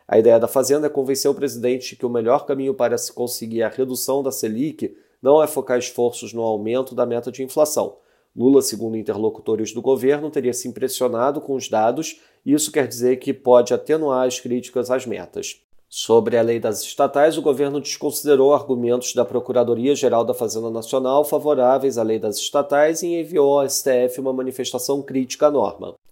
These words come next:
Segundo a Folha, a P G F N defendeu integralmente a lei das estatais. Sobre o salário mínimo, a cut recebeu negativamente o anúncio de que o salário mínimo será de mil trezentos e vinte reais.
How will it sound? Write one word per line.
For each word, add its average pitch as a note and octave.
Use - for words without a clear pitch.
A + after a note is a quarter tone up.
Segundo B2
a C3+
Folha, D3
a -
P B2+
G B2+
F A#2+
N C3+
defendeu C3+
integralmente C#3
a B2+
lei A#2
das A2
estatais. -
Sobre G3+
o -
salário E3
mínimo, D#3+
a C#3
cut D3
recebeu C3+
negativamente C#3
o C3+
anúncio B2+
de A2
que C3
o -
salário A#2
mínimo B2+
será A#2+
de A#2+
mil B2
trezentos A#2+
e B2+
vinte A#2+
reais. A2